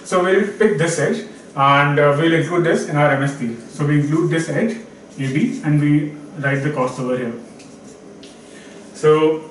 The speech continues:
now, now we have another vertex in our M S T set, that's B. So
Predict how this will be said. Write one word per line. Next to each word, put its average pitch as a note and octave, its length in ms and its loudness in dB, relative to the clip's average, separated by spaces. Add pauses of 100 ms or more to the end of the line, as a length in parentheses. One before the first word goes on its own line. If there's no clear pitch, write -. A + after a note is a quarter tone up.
(120)
now, D#3 340 2
now F#3 220 2
we G#3 80 4
have G#3 160 6
another D#3+ 300 2
vertex G3 340 4
in G3 100 0
our F#3 120 4
M F#3 100 2
S F#3+ 100 -2
T G#3+ 60 0
set, - 480 0
that's C#3 240 0
B. D3 420 2 (720)
So D3 380 2